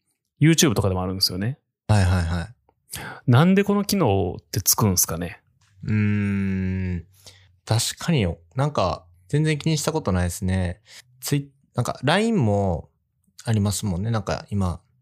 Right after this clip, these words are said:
Speaker 2: 見てないんですけど。
Speaker 1: あ、lineもあるの？
Speaker 2: lineもね。
Speaker 1: えー、ストーリー的な。
Speaker 2: そうそうそうそう、あるんですよ。まあ、使ってる人いないかな。自分の友達では。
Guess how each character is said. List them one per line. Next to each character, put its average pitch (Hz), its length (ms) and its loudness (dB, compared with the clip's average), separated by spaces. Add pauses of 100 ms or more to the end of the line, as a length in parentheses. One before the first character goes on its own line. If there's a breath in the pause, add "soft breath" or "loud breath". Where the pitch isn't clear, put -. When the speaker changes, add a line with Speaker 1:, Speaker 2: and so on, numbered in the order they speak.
(240)
Speaker 2:
見 98 240 0
て 104 120 -2
な 90 140 0
い 87 40 0
ん 87 80 -4
で 85 120 -8
す - 100 -12
け - 120 -12
ど。 113 120 4
Speaker 1:
あ、 107 260 6
line 123 240 4
も 107 120 2
あ 92 60 -2
る 95 100 -4
の？ 92 180 -12 (340)
Speaker 2:
line 147 200 4
も 120 120 2
ね。 98 400 0
Speaker 1:
え - 180 -20 (340 loud breath)
ー、 - 60 0
ス - 60 2
ト 113 100 8
ー 104 40 6
リ 104 80 4
ー - 20 2
的 101 200 0
な。 90 240 -6 (180)
Speaker 2:
そ - 180 -2
う - 20 2
そ 101 140 -4
う 92 40 -2
そ 92 140 -6
う - 20 -6
そ - 140 -6
う、 - 40 -6
あ 92 100 0
る 104 80 0
ん 101 40 2
で 90 60 2
す - 120 -6
よ。 - 220 -10
ま 113 100 0
あ、 113 100 -4 (440)
使 - 220 -4
っ 170 60 0 (200)
て - 160 -4
る 147 100 2
人 - 240 -4
い 92 80 2
な 117 200 2
い 85 120 -2
か - 240 -14
な。 82 380 -8 (260)
自 98 140 0
分 98 260 2
の 95 320 -4 (160)
友 95 220 -2
達 90 260 -4
で 92 60 -2
は。 85 160 -4